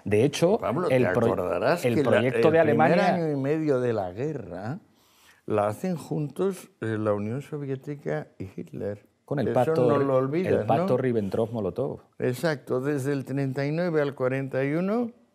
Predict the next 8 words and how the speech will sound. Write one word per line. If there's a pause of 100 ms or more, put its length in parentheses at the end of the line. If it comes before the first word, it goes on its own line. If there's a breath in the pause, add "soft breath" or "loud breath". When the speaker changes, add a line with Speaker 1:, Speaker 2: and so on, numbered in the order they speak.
(520 soft breath)
Speaker 2:
la
guerra
la
declaran
los
ingleses,
los
franceses.